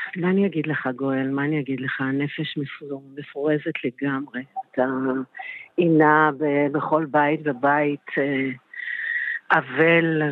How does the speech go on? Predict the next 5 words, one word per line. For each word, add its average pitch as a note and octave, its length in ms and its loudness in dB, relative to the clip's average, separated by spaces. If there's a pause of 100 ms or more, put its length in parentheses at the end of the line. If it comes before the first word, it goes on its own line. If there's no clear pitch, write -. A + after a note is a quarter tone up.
(160)
ופגוע D#3 840 2
ופצוע, D3+ 1000 0 (1000)
ואנחנו E3+ 440 2
פה F3+ 180 2
במרכז. E3 720 2